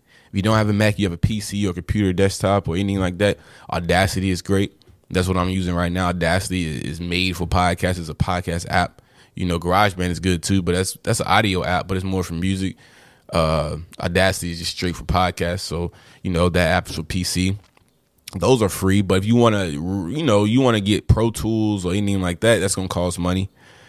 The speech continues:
The microphone stand, if you're gonna get a good one, it's gonna cost you some money.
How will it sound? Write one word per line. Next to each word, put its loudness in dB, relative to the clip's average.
The -6
microphone 2
stand, 0
if 0
you're 2
gonna 4
get 2
a 0
good 4
one, -2
it's -6
gonna -6
cost 0
you -2
some -6
money. -2